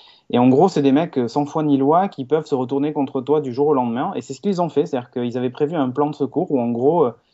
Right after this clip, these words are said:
si eux se faisaient attraper, euh, ben, ils montraient que c'était les é-, alors, le plan a pas pu se mettre en œuvre, hein, parce que ils, je sais pas pourquoi ils l'ont pas activé, mais il y avait un, tout un truc de com autour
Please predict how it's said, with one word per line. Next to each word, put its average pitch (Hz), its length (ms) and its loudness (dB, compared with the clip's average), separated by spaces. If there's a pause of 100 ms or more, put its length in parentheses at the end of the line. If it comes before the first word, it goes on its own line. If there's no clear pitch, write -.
(120)
si 139 160 0
eux 165 60 2
se - 120 -12
faisaient 143 240 0
attraper, 139 560 -2 (340)
euh, 120 300 -6
ben, 123 520 -2
ils 123 120 -2
montraient 131 400 -2
que 156 100 -2
c'était 131 300 0
les 127 240 2
é-, 135 60 2
alors, 113 260 2
le 117 100 -4
plan 143 160 2
a 135 60 0
pas 117 100 -4
pu 127 140 -10
se 131 80 -10
mettre 117 220 -12
en 110 100 -8
œuvre, 139 240 -4
hein, 110 40 -10
parce 107 160 -14
que - 80 -12
ils, 107 460 -10
je 104 40 -16
sais - 60 -20
pas 113 100 0
pourquoi 117 180 -4
ils 110 40 2
l'ont 107 100 -4
pas 107 100 -4
activé, 113 320 -2
mais 156 60 2
il 131 40 4
y - 20 4
avait 117 120 2
un, 120 100 0
tout 143 160 -6
un 156 120 2
truc 151 280 -8
de 135 80 2
com 143 260 2
autour 143 380 -4